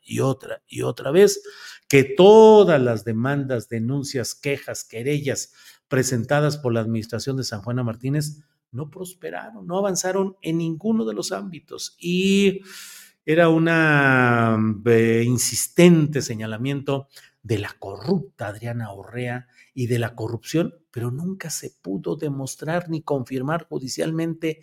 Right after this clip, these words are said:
nada, nada, nada. A lo más que se llegó fue a que no fueron comprobados los viáticos de una cobertura periodística, que eran como por dos mil seiscientos pesos, algo así.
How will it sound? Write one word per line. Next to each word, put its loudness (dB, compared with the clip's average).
nada, -6
nada, -10
nada. -8
A 4
lo 6
más 4
que -2
se 2
llegó 4
fue 6
a 0
que 0
no 4
fueron 2
comprobados 0
los 0
viáticos -2
de -2
una -2
cobertura -2
periodística, 0
que -4
eran -2
como -4
por -8
dos -10
mil -4
seiscientos -10
pesos, -14
algo -10
así. -14